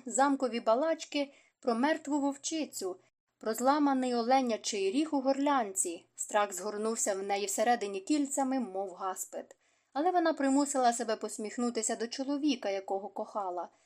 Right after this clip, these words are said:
і який не плекав жодної віри у знамення. "Я знала, що ти зрадієш", мовила вона. "Треба надіслати звістку на стіну твоєму братові". "А вже ж", погодився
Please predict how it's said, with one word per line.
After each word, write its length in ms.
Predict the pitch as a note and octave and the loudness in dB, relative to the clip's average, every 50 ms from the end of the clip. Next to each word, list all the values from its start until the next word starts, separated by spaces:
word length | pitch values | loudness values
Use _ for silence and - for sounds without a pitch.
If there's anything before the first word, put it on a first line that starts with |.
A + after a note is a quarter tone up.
| _ _ _ | _ _ _
і 100 | - G#3+ | -12 -6
який 320 | G3+ G#3+ G3+ G#3 A#3+ A3 G3+ | -4 -4 -2 0 -2 -2 -2
не 140 | G3+ G3 F#3+ | -2 -6 -6
плекав 420 | - G#3 G3+ - - G#3 G3 F#3+ | -6 -6 -4 -2 0 0 0 -2
жодної 600 | F3+ - C#4 D#4 D#4+ D4+ D#4 D#4+ D#4+ D#4 D#4 D4 | -2 -2 0 0 0 0 0 0 0 0 0 0
віри 320 | A#3 - G#3 G#3 G3 G3 | -2 -4 -4 -4 -2 -2
у 120 | G3 G3 G3 | -2 -4 -4
знамення. 640 | - A3+ G#3 G#3 G3+ F#3 F3 F3+ F3 F#3 G3 - - _ _ _ _ _ _ _ _ _ _ | -6 -8 -8 -8 -8 -8 -10 -10 -12 -14 -16 -16 -18 _ _ _ _ _ _ _ _ _ _
"Я 120 | - A3+ A#3+ | -6 -4 0
знала, 300 | C4+ F4 F#4 F4+ E4+ E4+ | 2 4 6 6 4 4
що 160 | E4+ - D4 | 2 0 -4
ти 160 | D4+ - A#3+ | -2 -2 -4
зрадієш", 760 | A#3 A3 A3 G#3+ F3+ F3 F#3 F#3 F3 F#3 F#3+ - - - _ - | -2 -2 -2 -2 -4 -6 -10 -8 -6 -6 -6 -6 -8 -10 _ -12
мовила 440 | G#3 G3 F#3+ F#3+ G3 G3 G3 G3 F#3+ | -8 -6 -6 -6 -4 -4 -6 -4 -4
вона. 340 | F#3+ F#3 F#3+ F#3 F#3 F3+ - _ _ _ _ _ _ _ - | -6 -4 -2 -2 -4 -4 -6 _ _ _ _ _ _ _ 0
"Треба 260 | - A3+ A3+ G#3 G#3+ | 4 4 6 6 4
надіслати 540 | G#3+ G#3+ G#3 A3 - - A#3 A3 A3 G#3+ G3+ | 4 2 2 0 0 2 2 2 2 0 -4
звістку 640 | - G3 F#3+ A3+ A#3+ A#3 - - - G#3+ G#3 G#3+ G#3+ - | -6 -6 -4 -4 -4 -4 -6 -8 -6 -4 -4 -4 -2 -2
на 140 | A3+ G#3+ A#3+ | -2 0 0
стіну 540 | - - - - D#4+ D4+ C4 G#3 F#3+ F3+ | 0 0 0 0 2 2 2 2 0 -4
твоєму 440 | F#3 - G#3 G#3+ A3+ C4+ C#4 C4+ C4+ | -6 -8 -8 -4 0 2 2 2 2
братові". 600 | A#3+ C4+ C#4 A#3+ F#3 - - F#3+ E3+ E3+ - - _ _ _ _ _ _ _ _ _ _ _ _ _ - | 2 4 2 2 2 0 -4 -8 -10 -10 -12 -14 _ _ _ _ _ _ _ _ _ _ _ _ _ 2
"А 100 | B3 C4 | 4 4
вже 260 | C#4 C4+ F4 F#4 E4 | 6 8 8 8 8
ж", 180 | - - - - | 8 4 -2 -4
погодився 560 | A3 G3 G#3 G#3 F#3+ G#3 G3 - - G#3+ G3 | -6 -6 -4 -4 -4 -2 -2 0 0 -2 -2